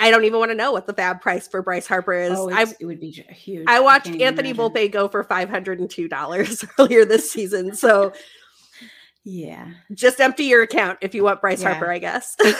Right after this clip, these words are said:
Speaker 2: Yeah. It's interesting because I don't know. I'm a little bit skeptical, and I don't know if it's just my own stubbornness, because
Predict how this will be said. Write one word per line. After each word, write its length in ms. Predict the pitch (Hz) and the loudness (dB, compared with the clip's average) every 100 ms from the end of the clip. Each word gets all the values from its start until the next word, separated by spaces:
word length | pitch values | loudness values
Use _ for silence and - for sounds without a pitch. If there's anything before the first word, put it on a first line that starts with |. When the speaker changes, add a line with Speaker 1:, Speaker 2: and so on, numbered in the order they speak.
| - - - - | -4 -12 -18 -12
Speaker 2:
Yeah. 380 | 214 202 196 196 190 - - - - | -4 -2 -2 -4 -10 -20 -20 -16 -8
It's 220 | 330 339 | -6 -6
interesting 460 | 392 381 - 220 | -6 -6 -6 -6
because 800 | 208 165 - 220 220 208 208 - - | -6 -8 -8 -6 -4 -6 -10 -14 -8
I 140 | 220 | -2
don't 220 | 262 320 233 | 0 0 -2
know. 340 | 214 214 214 | -4 -4 -6
I'm 160 | 220 240 | -4 -4
a 40 | |
little 200 | 262 359 | -4 -6
bit 160 | 339 349 | -8 -10
skeptical, 800 | - 208 208 220 208 208 214 - | -10 -10 -10 -8 -6 -6 -10 -12
and 100 | 202 | -8
I 140 | 202 | -8
don't 300 | 196 226 262 | -6 -6 -6
know 180 | 240 208 | -6 -6
if 140 | 214 | -8
it's 160 | 190 - | -10 -14
just 400 | - 190 185 - | -12 -10 -12 -12
my 160 | 190 - | -12 -10
own 400 | 185 190 185 185 | -10 -10 -10 -12
stubbornness, 720 | - 185 180 220 240 269 - | -12 -10 -8 -6 -6 -6 -8
because 760 | - 208 226 202 196 196 - | -10 -10 -6 -6 -4 -6 -12